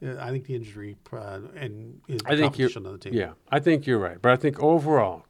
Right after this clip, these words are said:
Speaker 2: Gallup's gonna be the guy that breaks out. I wanna say breakout over the course of the season is gonna be the most productive, uh, Cowboy receiver.
Speaker 1: Yeah, I agree with you. I mean, I like Amari, Amari Cooper, and, uh, I,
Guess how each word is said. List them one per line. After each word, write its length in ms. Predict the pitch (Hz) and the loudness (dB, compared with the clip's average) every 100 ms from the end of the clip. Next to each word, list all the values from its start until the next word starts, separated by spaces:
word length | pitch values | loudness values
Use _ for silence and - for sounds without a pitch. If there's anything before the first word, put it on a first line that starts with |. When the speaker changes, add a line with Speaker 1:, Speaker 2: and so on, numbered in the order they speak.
| - | -2
Speaker 2:
Gallup's 380 | 107 113 117 - | 2 2 0 -2
gonna 200 | 107 101 | -2 -2
be 120 | 104 | -4
the 80 | 95 | -4
guy 380 | 98 98 98 90 | -2 -2 -2 -6
that 220 | 87 90 | -10 -4
breaks 320 | 98 95 - | -4 -2 -2
out. 300 | 98 95 - _ - - _ _ - | -2 -2 -6 _ -20 -20 _ _ -2
I 40 | |
wanna 220 | 113 110 | 2 2
say 140 | - 90 | 0 -6
breakout 560 | 82 104 101 98 85 - _ - | -2 0 0 -2 -4 -8 _ 2
over 260 | 139 135 113 | 4 4 2
the 80 | |
course 340 | 104 127 117 - | 0 -2 -2 -2
of 40 | |
the 60 | 90 | -10
season 440 | - 123 104 92 | -4 -2 -2 -4
is 140 | 92 87 | -10 -6
gonna 200 | 101 90 | -4 -2
be 120 | 95 | -2
the 60 | 90 | -2
most 300 | 92 90 - | -2 -4 -6
productive, 560 | 87 87 - 90 - - | -6 -4 -6 -14 -14 -12
uh, 140 | 85 - | -12 -8
Cowboy 320 | 95 90 85 | -4 -4 -4
receiver. 340 | 82 - - 135 | -8 -10 -8 0
Speaker 1:
Yeah, 180 | 120 | 2
I 120 | 98 113 | 4 2
agree 220 | 98 101 | 2 -4
with 160 | 90 92 | -4 -8
you. 80 | |
I 140 | 101 110 | -8 -6
mean, 120 | 110 | -4
I 60 | 107 | -2
like 240 | 123 120 | 0 -2
Amari, 440 | 117 110 110 120 - _ _ _ _ _ | -2 0 0 0 -6 _ _ _ _ _
Amari 180 | 123 101 | -4 -4
Cooper, 540 | - 123 127 107 104 | 0 0 0 -2 -2
and, 580 | 120 110 92 90 87 90 | -4 -6 -6 -6 -8 -10
uh, 40 | 90 | -10
I, 260 | - 107 | -8 -8